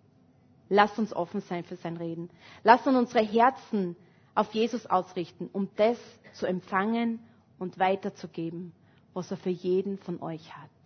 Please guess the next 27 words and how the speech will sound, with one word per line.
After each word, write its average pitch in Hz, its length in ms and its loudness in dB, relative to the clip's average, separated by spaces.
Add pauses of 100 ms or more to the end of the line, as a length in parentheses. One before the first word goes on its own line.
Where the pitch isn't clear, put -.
(720)
Amen. 180 460 -4
Lasst 226 180 0
uns 254 120 2
aufstehen 254 380 4
und 233 140 2
beten 196 340 4
und 202 120 -2
das 208 100 -6
Lobpreisteam 226 600 -2
darf 196 160 -4
auch 190 100 -4
schon - 120 -14
kommen. 190 440 -6 (2500)
Ja, 240 100 6
Herr 233 100 10
Jesus, 220 380 4
ich 233 60 4
möchte 214 260 2
dir - 60 -10
so 226 100 -4
danken, 190 500 0
dass 214 220 -2
du 262 200 0
unser 254 200 2
guter 214 300 -4
Hirte 180 360 -4
bist, 165 320 -12